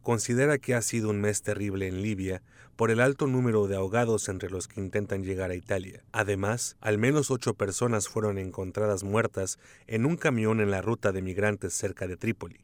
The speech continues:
Entre los fallecidos hay seis niños. En general, las incursiones hacia territorio europeo van a la baja.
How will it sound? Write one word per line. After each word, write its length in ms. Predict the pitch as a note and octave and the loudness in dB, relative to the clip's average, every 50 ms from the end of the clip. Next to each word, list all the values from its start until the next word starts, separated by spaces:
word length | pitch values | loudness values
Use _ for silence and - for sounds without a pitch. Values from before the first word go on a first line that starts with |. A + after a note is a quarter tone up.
| _ _ | _ _
Entre 280 | G#2+ G#2+ G#2 F#2 G#2 F#2 | -4 -4 -2 -2 -2 -4
los 180 | F#2 F2+ - | -4 -6 -6
fallecidos 680 | - G2 F#2 F#2 F2+ - - B2+ A#2+ A#2 A#2 A2+ - - _ - _ _ _ _ | -6 -6 -6 -6 -6 -4 -4 -2 -2 -2 -2 -2 -4 -8 _ -20 _ _ _ _
hay 200 | - G#2 G2+ G2 | -2 -2 -2 -2
seis 240 | - - G#2 F#2+ F2 | 0 -2 -2 -2 -2
niños. 540 | G2 G#2+ G#2 F#2+ F2+ F2 F2 - - - _ _ _ - | -2 -2 -2 -2 -4 -6 -8 -10 -14 -16 _ _ _ -4
En 180 | A#2 G#2+ G#2 | -4 -4 -2
general, 560 | - - G#2+ G2 G2 F#2+ G2+ G#2 A2 A2+ A2+ - _ _ - - - _ | -2 -2 -2 -2 0 2 4 4 4 2 0 -6 _ _ -20 -20 -16 _
las 220 | - A2+ A2+ G2 A2+ | 0 0 0 2 2
incursiones 880 | A#2+ A#2+ - - A2+ G#2 G2+ - - C3+ C3+ C3+ C#3 C#3 B2+ - - | 0 -2 -2 -4 -6 -6 -4 -2 0 0 0 2 2 0 0 0 -2
hacia 260 | G#2 G2 - G#2+ F#2+ | -2 -2 -2 -4 -4
territorio 560 | - G#2+ F#2+ F#2+ F#2 - - A2 A2 G#2+ G#2+ | -4 -4 -4 -4 -6 -4 -2 0 0 2 2
europeo 560 | G2 G2 G2 F#2+ F2+ - - A#2 A2+ A2+ G#2+ | 0 0 0 -2 -2 0 0 2 2 2 2
van 180 | G2 G2+ F#2+ F#2+ | 2 0 0 0
a 60 | F#2 | -2
la 160 | F#2 F#2 F#2 | -4 -4 -4
baja. 400 | F2+ F#2+ F#2 - - - - - | -4 -6 -8 -8 -10 -16 -18 -18